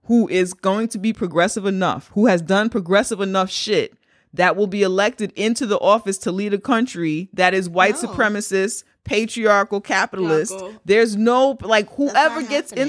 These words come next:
Speaker 2: happening.
Speaker 1: that office right now, where we're at right now, like, they're gonna be a problem. They're gonna be problematic.
Speaker 2: Yes.
Speaker 1: They're gonna not be
Speaker 2: Yes.
Speaker 1: progressive enough. The point is to get somebody in there who's not a whole entire fucking Klansman,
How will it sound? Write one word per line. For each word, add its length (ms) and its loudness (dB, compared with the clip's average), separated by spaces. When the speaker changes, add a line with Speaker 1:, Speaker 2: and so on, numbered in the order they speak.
Speaker 2:
happening. 60 -8
Speaker 1:
that 200 -2
office 680 -2
right 300 0
now, 300 0
where 180 2
we're 80 2
at 420 -2
right 240 -4
now, 380 -2
like, 280 -4
they're 180 4
gonna 240 0
be 140 -2
a 60 2
problem. 760 -4
They're 80 -2
gonna 280 0
be 140 -6
problematic. 760 -2
Speaker 2:
Yes. 320 -6
Speaker 1:
They're 80 2
gonna 260 2
not 280 2
be 80 -2
Speaker 2:
Yes. 80 -4
Speaker 1:
progressive 440 0
enough. 360 -6
The 140 2
point 580 -2
is 400 0
to 160 -6
get 260 2
somebody 480 -2
in 80 -6
there 140 -4
who's 200 -4
not 200 0
a 80 0
whole 400 0
entire 420 -4
fucking 400 -8
Klansman, 720 -4